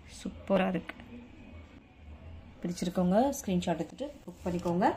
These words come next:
So எல்லாத்துலயுமே வந்து code கொடுத்துருக்கேன். So அந்த கோடோட screenshot எடுங்க. கோடுக்கு, அந்த கோடுக்கு முன்னாடி screenshot எடுக்காதீங்க. அடுத்து எல்லாத்துலயுமே உங்களுக்கு அந்த years போட்டிருப்பாங்க, எந்த year அப்படின்றது. அடுத்து நம்ம பார்க்க போறது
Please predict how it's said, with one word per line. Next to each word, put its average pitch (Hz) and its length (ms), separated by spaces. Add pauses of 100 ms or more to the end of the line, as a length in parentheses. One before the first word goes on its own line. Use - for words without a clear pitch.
(640)
So 240 60 (160)
எல்லாத்துலயுமே 269 520 (120)
வந்து 254 180 (160)
code 294 320
கொடுத்துருக்கேன். 226 500 (120)
So - 120
அந்த 220 140 (100)
கோடோட 285 460 (100)
screenshot 226 560
எடுங்க. 165 260 (220)
கோடுக்கு, 247 420 (200)
அந்த 185 120 (120)
கோடுக்கு 254 340 (120)
முன்னாடி 254 440
screenshot 180 480
எடுக்காதீங்க. 139 420 (720)
அடுத்து 196 240 (120)
எல்லாத்துலயுமே 254 460
உங்களுக்கு 220 260
அந்த 190 180
years 233 320
போட்டிருப்பாங்க, 180 560 (260)
எந்த 180 180 (140)
year 185 300
அப்படின்றது. 151 500 (640)
அடுத்து - 260
நம்ம 220 180
பார்க்க 185 260
போறது 202 260